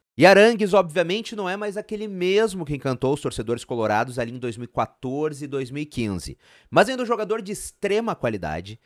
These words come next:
chega, obviamente, para ser titular e coloca o Inter em outro patamar. Então, uma grande contratação, como eu disse nas minhas redes sociais,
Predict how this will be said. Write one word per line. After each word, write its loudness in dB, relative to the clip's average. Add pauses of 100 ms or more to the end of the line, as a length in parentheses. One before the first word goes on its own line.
(160)
chega, 0
obviamente, -4
para -2
ser -4
titular -2 (300)
e -8
coloca -4
o -4
Inter -6
em -6
outro 0
patamar. -4
Então, -2 (260)
uma 0
grande 0
contratação, -2
como -2
eu 0
disse -4
nas -8
minhas -6
redes -6
sociais, -4